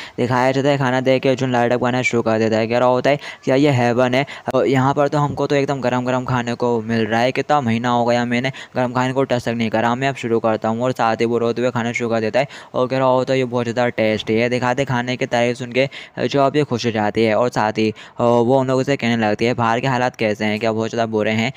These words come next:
दिखाते हैं सिस्टर जिन उसे बताती है, "वो ज़ॉम्बीज़ तो हर जगह पर फैल चुके हैं बाहर की दुनिया में, उन जगहों तक भी पहुँच चुके हैं जहाँ से हमें खाना, कपड़े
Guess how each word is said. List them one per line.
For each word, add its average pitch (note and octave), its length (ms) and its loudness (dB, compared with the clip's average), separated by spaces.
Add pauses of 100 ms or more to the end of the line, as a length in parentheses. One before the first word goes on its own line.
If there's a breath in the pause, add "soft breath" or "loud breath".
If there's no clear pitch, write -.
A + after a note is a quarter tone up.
(220 loud breath)
दिखाते B2 340 -2
हैं D#3 60 -2
सिस्टर C3+ 220 -4
जिन C3+ 160 -8
उसे C3+ 140 -4
बताती A2+ 440 -2
है, B2+ 220 0
"वो B2 80 -2
ज़ॉम्बीज़ C3 340 -4
तो D3 120 -4
हर C#3 120 -2
जगह A#2 300 0
पर A#2+ 80 -4
फैल A#2+ 200 -2
चुके A2+ 220 -2
हैं A#2 160 2
बाहर A2 200 0
की A2+ 100 -4
दुनिया G#2+ 300 -2
में, A#2+ 100 -2
उन B2 200 -4
जगहों A#2 300 0
तक A#2 100 -4
भी A#2+ 100 -4
पहुँच A#2+ 220 -6
चुके A#2 180 -4
हैं B2 120 -2
जहाँ A#2+ 160 -4
से A#2 60 -6
हमें A#2+ 160 -6
खाना, A2+ 320 -4
कपड़े A2+ 340 -2